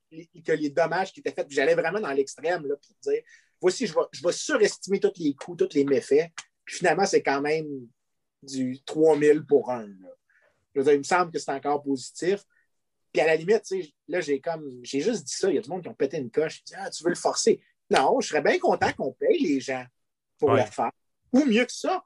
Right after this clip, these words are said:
Speaker 1: que tu laisses les gens payer pour acheter le vaccin. Parce qu'un des problèmes, c'est qu'il n'y en a pas assez qui est produit. Je sais pas, je suis un petit peu économiste, mais si le problème,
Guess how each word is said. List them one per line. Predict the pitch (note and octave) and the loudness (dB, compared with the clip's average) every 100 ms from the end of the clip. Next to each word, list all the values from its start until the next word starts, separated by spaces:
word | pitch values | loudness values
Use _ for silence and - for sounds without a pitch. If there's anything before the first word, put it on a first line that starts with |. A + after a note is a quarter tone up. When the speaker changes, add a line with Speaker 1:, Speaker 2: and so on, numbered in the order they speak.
| _ | _
Speaker 1:
que | - | -2
tu | F#3+ - | -2 -4
laisses | G#3+ C#4 - | -4 -4 -6
les | G#3+ G3 | -6 -6
gens | A#3 A#3+ | -6 -2
payer | A3+ G3+ B3+ | 2 2 2
pour | - E4+ - | 0 -2 -2
acheter | G#3+ - C#4 | -6 -4 -6
le | D4 | -2
vaccin. | A#3+ B3 - B3+ C4+ - - | -2 -2 -4 -8 -10 -12 -8
Parce | D3+ | -6
qu'un | - D#3+ E3+ | -2 -2 -2
des | E3 D3+ | -2 0
problèmes, | C3+ C#3 B3+ | 0 0 -2
c'est | - | -2
qu'il | E3 | -2
n'y | D#3+ | 0
en | |
a | D#3 | 0
pas | G3 F3+ | 2 2
assez | - G#3 | 2 -2
qui | - | -2
est | |
produit. | - D3 C#3+ G#3 - - | 0 2 2 -2 -8 -12
Je | - | -4
sais | |
pas, | - - _ | -4 -4 _
je | - | -12
suis | E3 | -10
un | |
petit | - | -6
peu | - A3+ | 0 2
économiste, | F3 F3+ D3 F3 A3 - _ _ | 4 2 0 0 -2 -4 _ _
mais | - - | -4 -2
si | - F#3 E4+ | 0 2 4
le | - | 2
problème, | E3+ - - A#3+ | 2 0 0 0